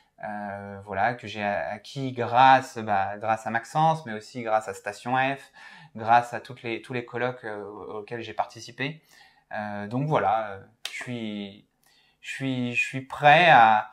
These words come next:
à échanger avec vous et puis vous donner quelques tips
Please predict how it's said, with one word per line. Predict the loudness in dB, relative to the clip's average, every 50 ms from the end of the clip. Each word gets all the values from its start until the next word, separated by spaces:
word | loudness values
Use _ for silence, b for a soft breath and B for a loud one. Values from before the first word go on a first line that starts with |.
| b b b b
à | 2 4 4 6 6 6 6 4 4 2 2 0 0 0
échanger | -2 0 0 0 0 0 0
avec | -2 -2 -2 -4 -8
vous | -8 -8 -4 -2
et | -2 -4 -4
puis | -6 -10 -14 -14
vous | -12 -12 -10
donner | -8 -8 -8 -8 -8
quelques | -12 -14 -14 -14 -16 -16
tips | -12 -12 -14 -14 -12 -10 -10